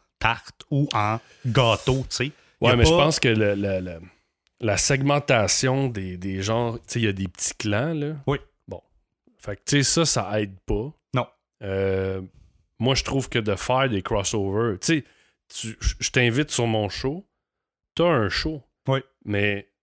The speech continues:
Speaker 2: on a parlé de ton show dix minutes.
Speaker 1: Oui.
Speaker 2: Sur une heure et demie. Les gens qui te connaissent pas, ils vont aller écouter ton show. C'est pas, tu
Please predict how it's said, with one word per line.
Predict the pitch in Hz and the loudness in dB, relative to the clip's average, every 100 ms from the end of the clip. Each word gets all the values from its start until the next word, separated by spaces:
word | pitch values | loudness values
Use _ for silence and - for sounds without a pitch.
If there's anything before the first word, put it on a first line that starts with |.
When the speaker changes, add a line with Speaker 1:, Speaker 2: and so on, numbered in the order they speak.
| _ _ _ | _ _ _
Speaker 2:
on | 110 110 | -2 0
a | |
parlé | 101 110 117 | 2 0 0
de | |
ton | 117 113 107 | -2 -4 -2
show | - 127 120 | -2 -2 -2
dix | 107 104 | -2 0
minutes. | 110 139 - _ _ - | 0 0 -6 _ _ -2
Speaker 1:
Oui. | 127 - _ _ _ _ | -2 -2 _ _ _ _
Speaker 2:
Sur | - 120 107 101 - - | -6 -2 0 -2 -4 -4
une | 113 | 0
heure | 110 110 | 2 2
et | 110 | 2
demie. | 110 165 185 _ _ _ _ _ _ _ _ _ _ _ _ _ _ _ _ | 0 -2 -6 _ _ _ _ _ _ _ _ _ _ _ _ _ _ _ _
Les | 104 104 | -2 0
gens | 104 143 | 2 0
qui | - | -4
te | - - | -14 -2
connaissent | 120 113 104 | 0 0 -2
pas, | - 139 143 113 _ _ _ _ _ _ | -4 -2 -2 -4 _ _ _ _ _ _
ils | 101 | -8
vont | 92 107 107 101 - _ _ _ _ - | -2 0 0 -4 -12 _ _ _ _ -8
aller | 90 101 | -4 -2
écouter | 110 - - | -2 -2 -6
ton | 127 131 | -2 -2
show. | 135 - 123 _ _ _ _ | -2 -6 -12 _ _ _ _
C'est | - | -8
pas, | - 180 | -2 0
tu | 180 | 0